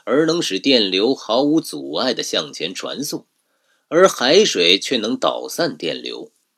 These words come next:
在一种能使铜丝和铁丝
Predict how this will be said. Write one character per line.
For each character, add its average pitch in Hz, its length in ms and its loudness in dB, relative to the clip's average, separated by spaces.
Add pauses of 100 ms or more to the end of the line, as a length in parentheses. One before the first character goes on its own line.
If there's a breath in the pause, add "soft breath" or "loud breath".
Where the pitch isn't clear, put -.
(540)
在 127 160 6
一 123 120 10
种 98 280 0
能 117 160 0
使 - 180 -6
铜 131 400 -6
丝 147 160 -2
和 143 160 2
铁 139 300 -6
丝 - 320 -2